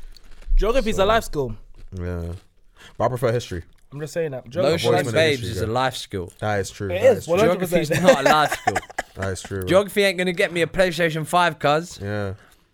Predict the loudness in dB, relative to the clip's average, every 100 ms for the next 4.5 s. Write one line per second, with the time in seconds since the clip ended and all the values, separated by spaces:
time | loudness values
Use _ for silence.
0 | _ -2 0 2 0 2 0 0 -2 -4
1 | -2 -2 -2 -8 -6 -8 -8 -10 -10 -12
2 | _ _ _ _ _ _ _ _ _ _
3 | -8 -6 0 0 0 -6 _ _ _ _
4 | _ -4 0 0